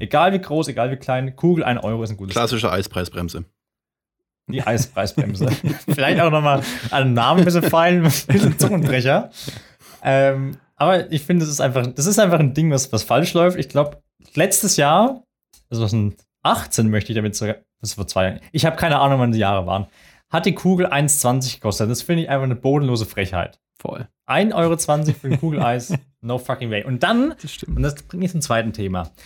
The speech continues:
Speaker 1: Warum gibt es für die einzelne Kugel eine extra Waffel, die so richtig beschissen ist? So richtig, da ist nur Luft drin.
Speaker 3: Ja.
Speaker 1: Dann ab der zweiten Kugel kriegst du so
Speaker 3: Mhm.
Speaker 1: eine geile Waffel, Waffel,
Speaker 3: Mhm.
Speaker 1: so halt wie so ein, so ein,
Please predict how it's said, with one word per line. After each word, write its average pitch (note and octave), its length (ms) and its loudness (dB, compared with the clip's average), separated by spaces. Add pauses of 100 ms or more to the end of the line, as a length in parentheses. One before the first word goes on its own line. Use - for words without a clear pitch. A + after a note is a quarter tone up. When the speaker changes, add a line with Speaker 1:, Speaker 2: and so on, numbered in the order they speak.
(180)
Speaker 1:
Warum A#3 460 4
gibt - 280 -2
es - 360 -6
für D3 240 -2
die C3+ 220 -10 (100)
einzelne F#3+ 540 2
Kugel C#3 580 -2 (400)
eine C#3+ 380 0
extra F3+ 500 0
Waffel, F#2+ 400 -2 (300)
die D#3 80 2
so D3 160 2
richtig F3 720 -2
beschissen A#2+ 500 -2
ist? - 220 -6
So B2+ 80 -4
richtig, E3+ 400 -6
da C#3 140 -2
ist C3+ 140 0
nur F3 120 4
Luft E3 380 0
drin. D3+ 280 -2 (100)
Speaker 3:
Ja. - 220 -8 (720)
Speaker 1:
Dann F3 160 4
ab G#3 240 -2
der F#3 160 2
zweiten D#3 400 2
Kugel D3+ 560 0
kriegst - 360 -2
du E3 100 4
so B2 180 4
Speaker 3:
Mhm. D3 80 4
Speaker 1:
eine C3+ 100 2
geile D#3 540 4
Waffel, A3 680 2
Waffel, C4 420 2
Speaker 3:
Mhm. D#4 60 2
Speaker 1:
so D#3 260 -2
halt C3+ 180 2
wie D#3+ 40 -2
so D3+ 140 -4
ein, C3 340 -2
so B2 100 -6
ein, G#2+ 440 -6